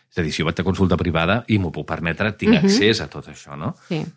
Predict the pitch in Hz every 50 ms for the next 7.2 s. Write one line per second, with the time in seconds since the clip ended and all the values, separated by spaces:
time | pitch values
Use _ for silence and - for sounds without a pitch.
0 | _ _ - 107 101 104 98 - 92 92 95 117 120 113 - 95 82 87 95 117
1 | 110 - 107 90 104 90 80 87 90 90 - 110 123 120 - 117 98 120 117 107
2 | 85 78 78 90 92 87 - 107 104 98 85 82 87 - 82 - 82 - - 73
3 | - - - - _ - _ _ _ _ - 80 - - - 90 113 123 104 95
4 | 87 98 117 151 202 220 - - - - _ _ _ _ _ _ - - - 78
5 | 76 78 78 85 95 95 87 - 95 87 - 90 80 82 82 95 113 139 160 -
6 | - 190 - 180 160 156 156 170 208 - - - 127 110 92 - - - 110 101
7 | 107 117 135